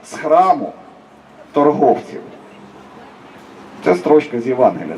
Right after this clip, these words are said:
це євангельський текст. Та будівля під куполом, яка, е, на вулиці Грушевського розташована в Києві, Верховна Рада, мусить ба-, бути храмом, храмом закону, а не тим храмом,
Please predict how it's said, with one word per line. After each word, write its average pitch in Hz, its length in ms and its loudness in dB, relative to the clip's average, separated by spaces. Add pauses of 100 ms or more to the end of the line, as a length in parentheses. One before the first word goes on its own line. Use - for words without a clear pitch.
це 90 80 -4
євангельський 120 680 -2
текст. 571 340 -8 (1400)
Та 202 160 4
будівля 214 500 2
під 208 220 -4
куполом, - 600 -4 (360)
яка, 135 260 0
е, 131 440 0
на 143 120 2
вулиці 143 360 2
Грушевського 131 600 0
розташована 98 680 -2
в 101 80 -2
Києві, 95 300 2
Верховна 104 540 2
Рада, 87 280 0 (720)
мусить 185 420 4
ба-, 180 180 2 (220)
бути 196 220 0
храмом, 151 560 0 (1080)
храмом 180 440 2
закону, 139 580 0 (2000)
а 151 60 -6
не 156 140 2
тим 156 200 -2
храмом, 180 460 2